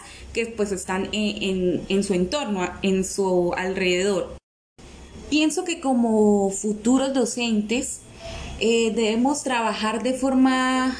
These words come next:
inclusiva en el aula, claro está, de una manera correcta, ¿sí? Utilizar claves de, de una, de una, de esa educación de calidad, ¿sí? Como por ejemplo conocer a nuestros estudiantes, ¿sí? Tomarnos ese tiempo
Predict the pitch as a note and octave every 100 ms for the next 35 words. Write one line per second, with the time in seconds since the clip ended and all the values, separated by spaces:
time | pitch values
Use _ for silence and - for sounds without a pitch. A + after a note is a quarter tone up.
0 | B3 A3+ G#3+ A3 G#3 B3 A#3+ A#3 C#4+ D4+
1 | G3+ F#3+ A3 G#3+ F#3+ G#3 G#3 F#3+ F#3+ G3+
2 | - A3 G#3 G#3+ B3 A#3 G3+ G#3 A3+ A#3+
3 | - - - - G#3 B3 D#4+ - F#3+ -
4 | C4 A#3 A3 G#3 G3+ A3 G#3 G#3 B3+ C4
5 | A#3+ C4 C4+ - - - - G#3+ A3 G#3
6 | G3 F#3+ F#3 F#3+ G3+ G#3+ A#3 A#3+ A3+ -
7 | F3+ G3+ G#3 G#3+ - G#3+ A3+ B3+ B3 A3+
8 | G3+ G#3+ G#3+ A#3+ A3+ F#3+ F3+ A#3 G#3+ -
9 | - - - - C#4+ E4+ - - - -
10 | A#3 G#3+ A3+ A3 A3 A3 A#3+ A#3+ A#3+ G#3
11 | G#3 G#3+ A3 A3 G#3 - G3 F#3+ F#3+ F3+
12 | F#3+ A3+ A#3 A3 A3 F#3+ A#3+ A#3 - -
13 | - A3+ A3+ A3 A3 B3+ B3+ C4 B3+ B3+
14 | C4+ B3 A#3+ A3+ C4+ -